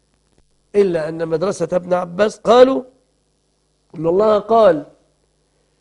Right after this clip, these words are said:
"والذين يتوفون منكم ويذرون أزواجا يتربصن بأنفسهن أربعة أشهر وعشرا"، ولم يقل: "في بيت الزوجية".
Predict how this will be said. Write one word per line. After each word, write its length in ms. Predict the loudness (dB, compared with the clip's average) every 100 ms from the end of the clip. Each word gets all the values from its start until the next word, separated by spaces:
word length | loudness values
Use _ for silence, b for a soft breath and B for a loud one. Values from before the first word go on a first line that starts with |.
| _ _
"والذين 480 | -4 -2 -2 -2 -2
يتوفون 880 | 0 0 -2 -2 -4 -6 -4 -2 -4
منكم 340 | -6 -10 -4
ويذرون 480 | -2 -2 -4 -4 -4
أزواجا 680 | -4 -4 -4 -4 -2 -4 -4 -14 _ _ _ _ _ _ -4
يتربصن 920 | -2 0 0 0 -4 -6 -6 -4 -4
بأنفسهن 600 | -4 -6 -10 -12 -8 -6
أربعة 360 | -6 -2 -4 -4
أشهر 320 | -14 -12 -8
وعشرا"، 320 | -6 -6 -4
ولم 340 | -2 -2 -4 -6
يقل: 240 | -6 -6
"في 120 | -8
بيت 240 | -6 -6 -6
الزوجية". 640 | -4 -4 -4 -10 -14 -20